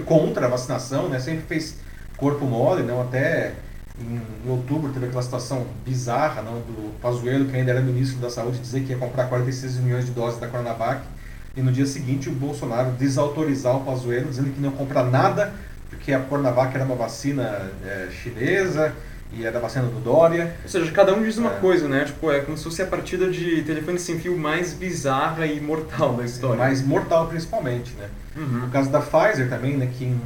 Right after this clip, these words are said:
Speaker 1: julho esteve aqui oferecendo setenta milhões de doses, né, da, da, da vacina da Pfizer, e o governo não comprou, não, ele só acabou firmando,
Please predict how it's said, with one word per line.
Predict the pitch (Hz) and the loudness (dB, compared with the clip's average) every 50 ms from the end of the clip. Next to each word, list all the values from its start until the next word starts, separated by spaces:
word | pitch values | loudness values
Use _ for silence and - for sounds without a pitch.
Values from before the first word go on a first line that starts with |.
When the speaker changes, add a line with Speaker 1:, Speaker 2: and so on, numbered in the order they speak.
| - - - | -4 -8 -8
Speaker 1:
julho | - 117 139 170 175 | -6 -4 -2 -2 0
esteve | 143 - - 147 139 131 | -2 -2 -2 0 0 0
aqui | 120 120 - - 160 | 0 -2 -2 -2 -2
oferecendo | 151 - 143 131 123 123 - 143 143 | -2 0 -2 -2 -2 -2 -2 -2 -2
setenta | 139 - 139 131 151 - 160 147 | -2 -2 -2 -2 -2 -2 -2 0
milhões | 143 139 131 131 127 135 160 165 - - | 0 2 4 4 4 4 4 2 0 -2
de | 123 | -2
doses, | - 120 113 110 127 - - 120 110 107 104 101 98 - | -2 -2 0 0 0 0 0 -2 -4 -8 -8 -10 -10 -10
né, | - 104 101 98 98 | -10 -10 -8 -6 -6
da, | 95 90 87 87 85 82 82 82 - 85 | -4 -4 -2 -4 -4 -6 -8 -8 -10 -10
da, | 87 87 | -10 -8
da | - - 101 | -6 -4 -4
vacina | 98 98 101 - - 127 123 117 | -4 -4 -6 -6 -4 -4 -2 -2
da | 110 - | -2 -4
Pfizer, | - - 113 117 143 160 143 117 110 87 - - - - - - - - 120 | -4 -2 0 0 0 0 0 -4 -6 -8 -8 -10 -12 -14 -14 -14 -12 -8 -6
e | |
o | 123 | -2
governo | 127 123 123 131 135 139 139 127 | -2 0 2 4 4 4 6 6
não | 123 127 139 120 - | 6 6 4 4 4
comprou, | - - 139 127 127 123 120 127 160 - | 2 2 2 2 2 2 2 2 2 2
não, | 131 123 123 | 0 0 0
ele | 123 123 | 0 0
só | - - 135 123 | -2 -2 -2 -2
acabou | 123 139 127 123 135 151 156 - - - | 0 0 0 0 0 -2 -2 -4 -4 -2
firmando, | 151 143 127 120 120 123 139 156 139 127 120 113 | 0 0 0 2 2 0 0 0 0 0 -2 -2